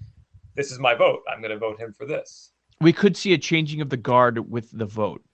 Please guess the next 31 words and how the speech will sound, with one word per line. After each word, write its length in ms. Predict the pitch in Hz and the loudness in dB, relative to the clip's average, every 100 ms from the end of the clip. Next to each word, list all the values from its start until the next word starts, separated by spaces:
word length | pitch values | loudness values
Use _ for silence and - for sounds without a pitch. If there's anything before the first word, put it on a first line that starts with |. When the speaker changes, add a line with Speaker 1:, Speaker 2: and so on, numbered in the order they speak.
| _ | _
Speaker 2:
with 200 | 131 131 | -4 0
that 240 | 143 139 - | 2 2 -2
specific 680 | - 147 - 151 170 165 | -10 -10 -6 -6 -4 -4
award, 600 | 165 127 123 143 92 - _ - _ - | -2 -2 -2 0 -2 -4 _ -20 _ -2
where 120 | 131 | 2
maybe 380 | 139 156 160 156 | 6 6 6 4
they 200 | 151 147 | 6 6
are 160 | 127 | 4
raising 480 | 113 131 143 156 147 | 4 0 0 -2 -2
the 100 | 123 | -2
level 440 | 117 117 117 127 - | 0 0 0 -4 2
of 260 | 123 120 110 | 2 2 -2
the 100 | 117 | -2
type 220 | 143 143 | 0 -2
of 80 | - | -4
player 280 | 143 127 113 | -2 -2 -2
they 140 | 107 | -4
vote 260 | 120 113 - | -2 -4 -6
for. 300 | 104 92 - _ _ | -10 -10 -12 _ _
Last 320 | 139 151 139 | 0 0 2
year 120 | 170 147 | 0 0
was 140 | 120 | -2
Julius 440 | 147 147 143 - | -2 0 -2 -2
Randle, 500 | 135 131 131 120 120 _ _ | -2 0 2 0 -2 _ _
and 140 | 139 127 | -4 -2
he 140 | 185 | 2
was 180 | 165 165 | 4 8
already 420 | 156 160 139 131 | 8 8 6 2
an 120 | 113 | 0
established 600 | 110 - 120 101 98 - | -4 0 0 0 -6 -8
player, 320 | 101 73 - | -6 -6 -10